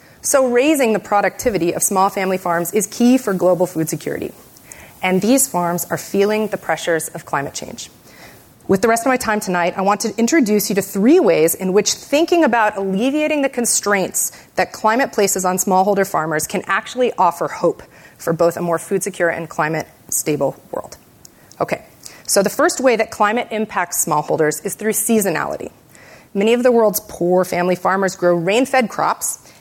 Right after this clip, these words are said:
and live in monsoonal ecosystems where all the rain, and thus all the agricultural production, is confined to one part of the year. This, for example,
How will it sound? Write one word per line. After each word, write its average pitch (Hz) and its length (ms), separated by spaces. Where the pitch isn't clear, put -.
and 202 140
live 240 300
in 196 100
monsoonal 180 540
ecosystems - 720
where 165 160
all 165 160
the 254 140
rain, 185 400
and 180 160
thus 175 340
all 180 160
the 214 160
agricultural 180 640
production, 202 560
is 233 160
confined 185 640
to 185 100
one 165 220
part 151 180
of 147 60
the 151 60
year. 143 180
This, 165 200
for 202 160
example, 175 560